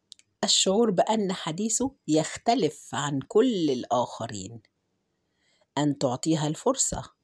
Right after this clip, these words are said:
للتنفيس عن آرائها،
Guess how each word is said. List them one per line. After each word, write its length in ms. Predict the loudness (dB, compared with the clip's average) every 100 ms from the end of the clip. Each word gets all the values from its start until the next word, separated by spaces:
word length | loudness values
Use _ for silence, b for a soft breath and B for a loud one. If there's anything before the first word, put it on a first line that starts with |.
| _ -4
للتنفيس 1000 | -2 -2 -2 -2 -2 -4 -4 -2 -2 -4
عن 280 | -4 -4 -4 -4
آرائها، 720 | -2 0 0 -4 -4 -6 -8